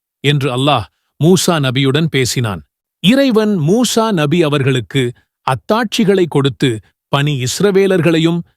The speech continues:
ஃபிர் அவ்னையும் நேர்வழிப்படுத்தும் நோக்கத்துடன் அவரை ஃபிர் அவ்னிடம் போகச் சொன்னான். மூசா நபி அவர்கள் இறை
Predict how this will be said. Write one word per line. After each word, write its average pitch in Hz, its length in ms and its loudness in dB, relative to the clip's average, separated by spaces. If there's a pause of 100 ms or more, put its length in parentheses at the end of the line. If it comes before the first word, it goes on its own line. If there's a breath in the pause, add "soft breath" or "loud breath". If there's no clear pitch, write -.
(240)
ஃபிர் 151 240 2
அவ்னையும் 135 640 -2 (180)
நேர்வழிப்படுத்தும் 160 960 2
நோக்கத்துடன் 131 680 -2 (240 soft breath)
அவரை 135 480 -4
ஃபிர் 139 140 0 (100)
அவ்னிடம் 127 500 -2
போகச் 131 360 0
சொன்னான். 110 420 -4 (440)
மூசா 302 360 2
நபி 170 280 2
அவர்கள் 135 440 -2 (260)
இறை 226 340 2